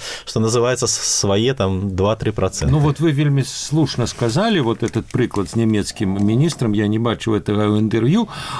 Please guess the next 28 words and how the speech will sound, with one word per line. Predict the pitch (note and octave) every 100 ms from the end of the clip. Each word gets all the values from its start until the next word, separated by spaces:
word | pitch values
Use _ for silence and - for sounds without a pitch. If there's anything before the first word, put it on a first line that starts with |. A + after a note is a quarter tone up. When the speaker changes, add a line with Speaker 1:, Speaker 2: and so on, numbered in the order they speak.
| -
Speaker 2:
але | B2 C#3 D#3 - -
яно | C#3+ E3 F#3+
цалкам | D3 F#3 C#3+ D3 C#3
вот | C3+
укладваецца | D#3+ - D3 B2 A#2 A2+ G#2 B2
ў |
маю | A2+ A#2+ A#2
версію, | B2 A3+ G3+ - G2+ E2+ - - - - - - -
а, | - C3 C3 B2+
што | - - - D3 C#3+
справа | - E3 F3
нават | D#3+ D#3+ D#3 D3
не | D3
то, | E3+ G#3
што | - -
там | A2 G#2+
Лукашенко | - A#2 C3 G#2+ A2
хоча, | - A3 - -
а | C3+
вот | D#3 C#3+
проста | F3 F3 - A#2+
за | B2+
гэты | D3 C#3
месяц | C3 D#3 G3 - D2+ - - - - -
вельмі | G#2 A2+ D3 D#3 F3+
змяніўся | D3+ C3 C3+ A#2+ C3 C3+ - D#3+
сусветны | - C3+ - A2+ A#2 - B2
расклад. | B2 - - G2 D2+ -